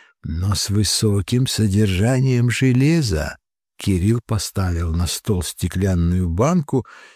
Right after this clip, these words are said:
с чем-то напоминающим горку пыли. Секундой позже рядом оказались банки ещё с несколькими образцами.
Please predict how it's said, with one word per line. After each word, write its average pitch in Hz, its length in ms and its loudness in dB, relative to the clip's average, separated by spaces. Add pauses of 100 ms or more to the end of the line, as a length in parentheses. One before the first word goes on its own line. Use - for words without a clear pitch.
с - 160 -14
чем-то 160 500 -4
напоминающим 120 1500 -2
горку 117 480 -2 (120)
пыли. 90 500 -4 (840)
Секундой 143 680 0 (120)
позже 123 460 2
рядом 117 320 2
оказались 117 580 2
банки 117 460 0
ещё 123 800 0
с - 120 -8
несколькими 101 720 -2
образцами. 98 920 -4